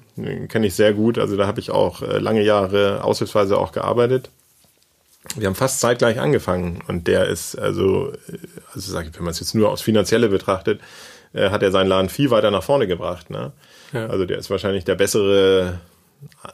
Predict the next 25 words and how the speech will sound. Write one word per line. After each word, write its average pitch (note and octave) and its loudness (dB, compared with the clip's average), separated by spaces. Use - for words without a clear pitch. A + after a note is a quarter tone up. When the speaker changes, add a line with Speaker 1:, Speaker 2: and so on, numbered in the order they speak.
Speaker 1:
Einkäufer A#2+ 2
oder G#2+ 4
so. F#2 -4
Jeder B2+ 4
macht B2+ -2
das B2+ 0
halt A#2+ 2
so A2+ -2
gut, C3 -4
wie A#2 2
er G#2+ 4
kann, E2 -2
ne? A2+ -2
Aber G#2+ 2
ich A2 -4
finde, A#2 2
es G#2 -4
ist A2 -6
ja G#2+ 2
auch C3 0
was - -6
Tolles, C3+ 2
wenn A2+ 0
man A2 2
eben A2+ -2